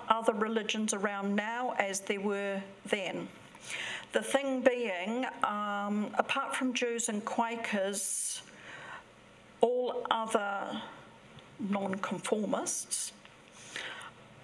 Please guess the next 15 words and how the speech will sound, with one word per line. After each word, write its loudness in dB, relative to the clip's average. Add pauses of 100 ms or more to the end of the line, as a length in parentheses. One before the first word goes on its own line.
(400)
weren't 2
recognised. 0
So 2 (140)
if 4
the 4
marriage 0 (140)
didn't 0
take 0
place 2
in 2
a 0
Church 0
of 2
England 2
church, 0